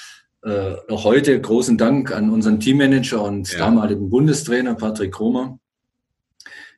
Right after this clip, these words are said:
Speaker 1: der mir freigegeben hat für die Abschlussveranstaltung, weil ich denen erzählt habe, dass so viele Dortmunder in Rio sind und wir
Speaker 2: Ja.
Speaker 1: zusammen oben über den Dächern von,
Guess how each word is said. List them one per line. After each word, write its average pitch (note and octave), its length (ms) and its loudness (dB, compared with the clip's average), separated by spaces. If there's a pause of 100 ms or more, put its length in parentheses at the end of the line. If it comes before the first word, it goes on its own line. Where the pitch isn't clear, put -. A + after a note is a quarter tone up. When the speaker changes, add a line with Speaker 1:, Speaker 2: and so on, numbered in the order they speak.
(100)
Speaker 1:
der G#2+ 160 2
mir G#2 160 2
freigegeben C3+ 720 0
hat D3+ 180 -8
für A2 720 0 (600)
die F2+ 340 -4 (280)
Abschlussveranstaltung, C3 1200 -2
weil G#2+ 140 0
ich G#2+ 80 -2
denen G2+ 180 0
erzählt A#2 400 0
habe, G2+ 220 0
dass G2 220 -2
so G2+ 120 -6
viele G2 460 -2 (240)
Dortmunder B2 640 0
in F#2 260 -4
Rio A#2 320 2
sind C#3 400 -4
und G2+ 180 -6
wir G#2 120 0
Speaker 2:
Ja. - 40 -4
Speaker 1:
zusammen A#2 540 -4
oben C3 480 -2
über C#3+ 240 2
den A#2+ 180 4
Dächern B2+ 360 -2
von, G#2+ 380 -4